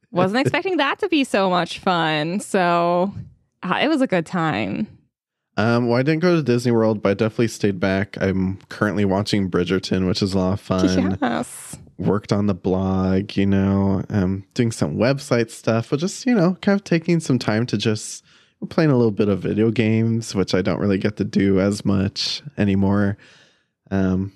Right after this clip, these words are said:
Speaker 2: you know, watching some good movies. So I'm just excited to be back, though. But it was, it was a nice little break.
Speaker 1: Yes, it was. It was.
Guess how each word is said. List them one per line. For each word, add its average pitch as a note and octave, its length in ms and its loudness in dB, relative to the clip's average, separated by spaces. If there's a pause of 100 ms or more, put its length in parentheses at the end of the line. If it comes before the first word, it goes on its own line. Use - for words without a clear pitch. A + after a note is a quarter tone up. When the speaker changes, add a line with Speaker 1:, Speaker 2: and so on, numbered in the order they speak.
(100)
Speaker 2:
you C3+ 80 -2
know, C3 60 0
watching G#2 360 0
some F#2+ 220 -2
good F#2+ 280 -2
movies. G2+ 800 -2 (120)
So F#3 300 -4
I'm B2 100 -2
just G#3+ 200 -2
excited D3 300 0
to C3+ 60 -6
be A2+ 120 0
back, F#2+ 380 -6
though. D#2 180 -4
But F#2 280 -2
it F2 100 -2
was, G#2+ 400 -4
it - 40 0
was D#3+ 120 2
a E3+ 60 2
nice C3+ 300 0
little A#2 160 2
break. - 380 -8 (420)
Speaker 1:
Yes, G#3+ 440 0
it G#3 140 -2
was. E3+ 480 -4
It F#3 100 0
was. D3 640 -2